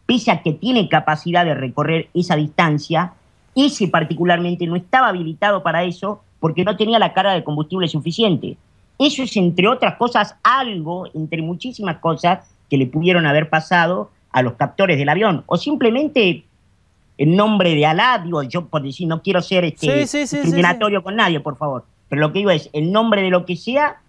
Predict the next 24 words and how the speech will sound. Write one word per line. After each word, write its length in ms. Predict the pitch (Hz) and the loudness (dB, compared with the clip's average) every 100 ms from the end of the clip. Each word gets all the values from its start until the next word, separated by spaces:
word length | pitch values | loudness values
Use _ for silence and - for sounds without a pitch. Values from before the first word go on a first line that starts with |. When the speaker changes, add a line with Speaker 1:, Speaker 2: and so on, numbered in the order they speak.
| _ | _
Speaker 1:
simplemente 680 | - - 170 170 185 214 240 | -20 -6 -2 0 0 0 -2
se 120 | 196 | -2
estrelló 360 | 156 156 147 170 | -2 0 0 0
ese 160 | 165 156 | 0 0
avión 420 | 156 202 269 370 _ _ _ | 2 0 0 -6 _ _ _
y 100 | 151 | 2
la 160 | 139 143 | 4 4
idea 240 | 175 254 | 2 2
es 80 | 196 - | 0 -2
que, 520 | 139 123 120 120 113 - | -2 -2 -2 -4 -6 -8
que 60 | |
ese 140 | 131 117 | -6 -2
avión 200 | 156 160 | 0 2
no 80 | |
aparezca 400 | 127 135 147 - | 2 2 2 2
nunca, 360 | 143 214 135 - | 2 2 0 0
como 400 | 135 123 120 104 _ - | 0 0 -2 -4 _ -2
ha 120 | 143 | 0
pasado 520 | 147 - 180 214 226 | 0 0 2 0 -2
con 140 | - | -6
el 120 | 120 117 | -6 -2
caso 240 | 160 135 | -4 -2
de 100 | 123 | -4
personas, 680 | - 123 220 175 113 95 | -4 -2 2 2 0 -6